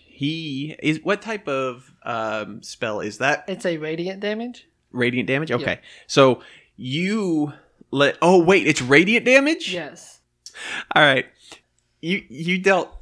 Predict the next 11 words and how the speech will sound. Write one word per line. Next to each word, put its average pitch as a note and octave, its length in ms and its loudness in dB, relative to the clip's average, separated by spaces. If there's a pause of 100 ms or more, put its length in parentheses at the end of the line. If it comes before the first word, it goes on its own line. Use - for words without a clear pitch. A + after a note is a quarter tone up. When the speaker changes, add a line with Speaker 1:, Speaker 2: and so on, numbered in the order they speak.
Speaker 1:
thirty-seven C3+ 1000 -2 (160)
plus C#3 440 0
twenty-four, A#2 640 -6
correct? G#3+ 460 -6
Or C#3 140 4
are - 20 6
you C#3 140 0
saying C#3 280 0
thirty-seven B2+ 520 -4
total A#2 300 -4
damage? - 440 -12